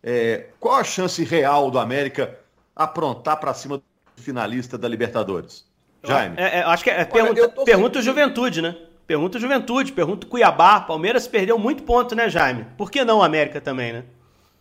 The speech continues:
Speaker 3: É, eu tô sentindo o Palmeiras muito voltado pra Libertadores. É, conseguiu eliminar o Ba-, tá na decisão e, e, assim, no Campeonato Brasileiro é outro time,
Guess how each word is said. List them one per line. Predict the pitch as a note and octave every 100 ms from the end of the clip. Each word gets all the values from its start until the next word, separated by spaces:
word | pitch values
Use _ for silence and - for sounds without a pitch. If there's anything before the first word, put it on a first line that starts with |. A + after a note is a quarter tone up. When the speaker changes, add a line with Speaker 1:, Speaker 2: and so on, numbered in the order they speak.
| _ - -
Speaker 3:
É, | - -
eu | - -
tô | C4
sentindo | C4 A#3+ A3 - A3 G3
o | F#3+
Palmeiras | G3 D3+ B2+ C3 D3+ D#3 A2+ G#2+ -
muito | E3+ G3 A#3 A3
voltado | F#3+ G3 F#3+ F#3 D#3 D3+ -
pra | E3
Libertadores. | D#3+ D#3 D#3 D3 - E3 B2 A2+ - - - _ _ - _
É, | - C3+ B2+ A#2 G#2+ -
conseguiu | G3+ G#3 G#3 G3+ B3+
eliminar | A#3 G3+ E3 D3
o | C#3+
Ba-, | B2+ - _ _
tá | - G#3
na | F#3+
decisão | E3 E3 - C3 C#3+ D3+ F#3+ F#3+ _ _ _
e, | A3 A#3+ A#3 G3+ E3 G#2+ E2 _ _ -
e, | G#3+ - - - _ _ _ _ -
assim, | - A#3+
no | A#3 C4
Campeonato | D4 C#4 A#3 A#3+
Brasileiro | F#3+ G#3+ G#3 A#3+
é | D4
outro | A#3 C#4+ -
time, | - - F3+ A#3+ A3 A2+